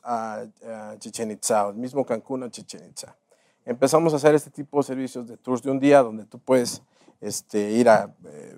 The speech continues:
hacer nuestro servicio de, de transportación, tienes las entradas, tienes la visita a las artesanías, a la Casa de Artesanías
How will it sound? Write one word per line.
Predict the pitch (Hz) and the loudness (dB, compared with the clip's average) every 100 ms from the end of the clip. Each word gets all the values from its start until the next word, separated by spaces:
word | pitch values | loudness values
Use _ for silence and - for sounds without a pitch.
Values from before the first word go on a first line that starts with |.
| - | -18
hacer | - - 135 | -6 6 8
nuestro | 127 120 | 8 4
servicio | - 123 135 135 127 | 0 2 2 2 6
de, | 120 117 | 8 6
de | 98 110 | 2 -4
transportación, | 117 - 120 - 143 - 185 202 208 _ _ | -4 0 -2 2 0 4 4 4 -2 _ _
tienes | 117 117 | -4 -4
las | 107 117 | -2 -4
entradas, | 110 127 139 143 156 - - _ _ _ | -2 4 6 8 4 -2 -20 _ _ _
tienes | - 117 117 | -10 -6 -4
la | 110 107 104 | -4 -4 -6
visita | 107 127 117 117 | -8 -10 -6 -6
a | 110 | -6
las | 113 117 | -8 -10
artesanías, | 104 113 - 123 | -12 -12 -12 -10
a | 117 | -6
la | |
Casa | - 127 | -4 -2
de | 117 | -4
Artesanías | 107 117 135 165 208 240 | -4 -10 -8 -8 -10 -12